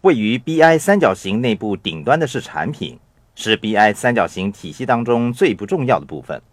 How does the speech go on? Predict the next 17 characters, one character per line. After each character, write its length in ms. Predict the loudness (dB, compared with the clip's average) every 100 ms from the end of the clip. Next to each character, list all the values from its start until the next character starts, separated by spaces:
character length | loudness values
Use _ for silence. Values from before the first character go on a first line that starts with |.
| _ _ _ _ _ _
我 160 | 4 4
设 160 | 6
计 160 | 4 6
的 140 | 4
现 200 | 4 0
金 160 | 0 0
流 200 | 2 2
游 180 | 2 0
戏 300 | -2 -4 -4
只 240 | -4 -10
不 100 | -6
过 140 | -2 -2
是 120 | -2
一 140 | -2
个 100 | -2
产 280 | -2 -4 -8
品， 200 | -8 -12